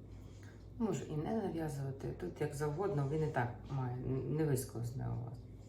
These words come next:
Так. Прифіксуємо. І починаємо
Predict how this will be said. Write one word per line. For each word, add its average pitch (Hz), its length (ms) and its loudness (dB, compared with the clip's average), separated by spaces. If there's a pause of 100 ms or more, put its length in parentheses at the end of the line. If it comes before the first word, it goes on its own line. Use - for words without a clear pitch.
(1120)
Так. - 440 -4 (1120)
Прифіксуємо. 151 1000 0 (1300)
І 262 60 0
починаємо 190 960 2